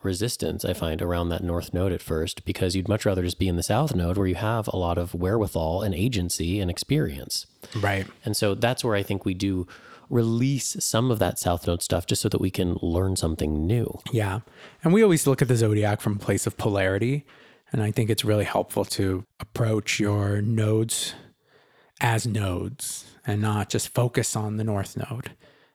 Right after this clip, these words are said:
Speaker 2: Like, okay, I have to grow into this, so let me just focus on that.
Speaker 1: Yeah.
Speaker 2: You know, it is really important to understand the polarity of the two. So it's like, oh, okay, how am I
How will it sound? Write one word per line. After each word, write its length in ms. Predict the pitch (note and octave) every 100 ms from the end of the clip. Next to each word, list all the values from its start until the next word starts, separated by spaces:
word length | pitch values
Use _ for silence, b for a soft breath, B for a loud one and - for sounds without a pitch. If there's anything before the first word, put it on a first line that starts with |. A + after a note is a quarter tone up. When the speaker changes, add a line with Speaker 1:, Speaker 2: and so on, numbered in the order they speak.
| b
Speaker 2:
Like, 140 | G2+ A2+
okay, 300 | B2+ - G#2+
I 20 |
have 140 | G2+
to 60 | -
grow 280 | - A2 A2
into 260 | A2+ G#2+
this, 220 | F#2+ G#2 -
so 120 | -
let 80 | G2
me 60 |
just 180 | G2+ -
focus 360 | - G#2+ - -
on 140 | - -
that. 180 | E2 - _ b b
Speaker 1:
Yeah. 220 | G#2 D2+ F2+ B B -
Speaker 2:
You 120 | A2
know, 160 | G2+
it 100 | G#2+ A2+
is 180 | B2
really 220 | A2 G#2+ G2+
important 480 | F#2+ - G2 G#2 F#2+
to 80 | G2+
understand 760 | G2+ G2+ - - G2+ F#2+ F#2+
the 80 | F#2+
polarity 720 | - G2+ G2 G#2 G#2 G2 F#2+ F#2
of 280 | F#2 G2+
the 100 | G#2
two. 640 | G2+ - F3 A#2+ G#2+ A2+ B2 -
So 220 | - G#2+
it's 140 | G2+ -
like, 180 | G2 -
oh, 200 | A#2+ G#2+
okay, 260 | A2+ G#2
how 260 | G2 G#2 G#2
am 140 | G2
I 440 | G2+ G2+ G2 G2+